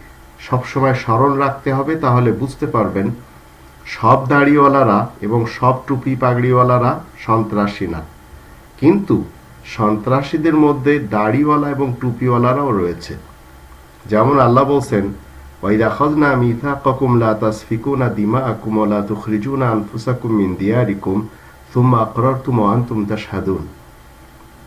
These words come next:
ثم أنتم هؤلاء تقتلون أنفسكم وتخرجون فريقا منكم من ديارهم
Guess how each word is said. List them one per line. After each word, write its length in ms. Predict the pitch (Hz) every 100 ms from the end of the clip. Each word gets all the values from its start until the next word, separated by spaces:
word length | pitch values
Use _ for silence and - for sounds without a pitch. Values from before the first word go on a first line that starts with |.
| - - - - - - -
ثم 200 | 113 143
أنتم 340 | 175 196 196 175
هؤلاء 520 | 170 170 147 139 131
تقتلون 640 | 123 123 - 135 139 143
أنفسكم 800 | 123 117 117 - 147 139 - 147
وتخرجون 720 | 131 120 113 113 113 120 107
فريقا 540 | 101 101 107 139 - 135
منكم 480 | 113 104 101 101
من 240 | 92 92 87
ديارهم 600 | 90 104 127 131 165